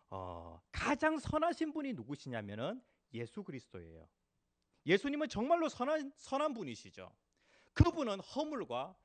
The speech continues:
그리고 또 흠이 없는 그러한 분이세요. 이분이 내 마음의 주인으로 와 계시면은,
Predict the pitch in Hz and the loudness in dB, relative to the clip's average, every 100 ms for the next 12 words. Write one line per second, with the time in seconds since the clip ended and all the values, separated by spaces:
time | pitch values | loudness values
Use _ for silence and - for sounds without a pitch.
0 | _ - 175 220 240 - 262 240 - 349 | _ -6 -2 -2 -2 -2 -4 -2 0 0
1 | 359 294 123 135 175 240 - 226 202 208 | 2 0 0 -4 -6 -6 -4 -2 -2 -6
2 | 185 131 - 92 90 _ _ _ _ _ | -8 -12 -10 -12 -12 _ _ _ _ _
3 | - 208 302 349 349 254 214 277 - - | -2 8 8 8 4 4 0 -4 -14 -10
4 | 117 160 233 151 123 175 233 311 277 110 | 0 2 2 2 2 4 4 6 4 0
5 | - _ _ - - 302 359 381 349 294 | -6 _ _ -8 4 6 6 4 0 2
6 | 165 165 156 160 - 196 110 104 | 2 0 -2 -4 -4 -8 -6 -8